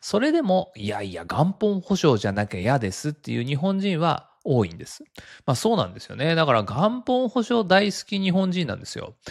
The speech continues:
で、元本保証大好きっていうと投資だけの世界になるんだけど、それは言い換えれば、リスクゼロが好きなんですね。お金を払ったんだったら絶対減らないよねってやつですね。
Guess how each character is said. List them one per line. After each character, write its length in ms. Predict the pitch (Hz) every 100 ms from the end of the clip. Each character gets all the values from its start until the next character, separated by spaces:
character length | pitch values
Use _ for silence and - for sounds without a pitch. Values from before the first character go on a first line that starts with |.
| - -
で、 160 | 120 107
元 200 | 127 208
本 140 | 254
保 140 | 269
証 140 | 247 156
大 220 | 147 185
好 80 | -
き 120 | 190
っ 40 |
て 120 | 180 143
い 20 |
う 20 |
と 100 | 127
投 180 | 127 139
資 200 | - 143
だ 120 | 135
け 80 | 156
の 80 | -
世 160 | -
界 160 | 113 87
に 80 | 92
な 60 |
る 100 | -
ん 40 | -
だ 80 | -
け 120 | -
ど、 140 | 107
そ 100 | -
れ 80 | 185
は 160 | 262 233
言 140 | 135
い 100 | 202
換 140 | 240
え 40 | 277
れ 100 | 135
ば、 260 | 104 107 - - _ 117
リ 180 | 175 -
ス 180 | -
ク 160 | - 180
ゼ 260 | 113 165 185
ロ 140 | 139
が 220 | 143 139
好 140 | - -
き 240 | 139 135
な 100 | 107
ん 80 | -
で 60 |
す 120 | - 131
ね。 200 | 127 - - -
お 140 | - 135
金 300 | - 220 233
を 100 | 226
払 300 | 196 208 247
っ 180 | - -
た 120 | 202
ん 100 | 180
だ 100 | 160
っ 140 | 156
た 140 | - 190
ら 300 | 180 - _ -
絶 400 | 113 202 - -
対 240 | 175 190
減 100 | 202
ら 140 | 208 226
な 120 | 269
い 80 | 254
よ 120 | 170
ね 160 | 165
っ 160 | 175 _
て 100 | 123
や 80 | 101
つ 140 | -
で 60 | -
す 120 | -
ね。 160 | 190